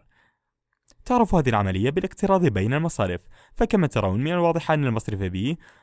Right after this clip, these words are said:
لديه ما يفوق حاجته من النقد، لا يريد أن يحتفظ بهذا الفائض،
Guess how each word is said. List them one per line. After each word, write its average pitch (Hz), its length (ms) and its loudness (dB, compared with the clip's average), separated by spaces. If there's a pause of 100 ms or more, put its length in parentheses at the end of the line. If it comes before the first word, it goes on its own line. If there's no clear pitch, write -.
(380)
لديه 220 400 4
ما 104 180 4
يفوق 123 360 -2
حاجته 151 460 -2
من 107 120 0
النقد، 92 380 -4 (340)
لا 247 80 4
يريد 143 320 6
أن 104 100 2
يحتفظ 131 380 -2
بهذا 165 300 -2
الفائض، 110 380 0